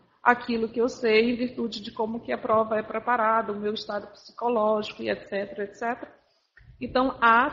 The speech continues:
sim uma insatisfação. Lembrando que essa, essa insatisfação não é ainda percebida por nós aqui na uema,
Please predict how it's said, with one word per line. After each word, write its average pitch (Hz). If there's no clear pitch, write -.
sim 254
uma 233
insatisfação. 233
Lembrando 254
que 196
essa, 294
essa 233
insatisfação 220
não 247
é 220
ainda 226
percebida 208
por 220
nós 226
aqui 208
na 202
uema, 226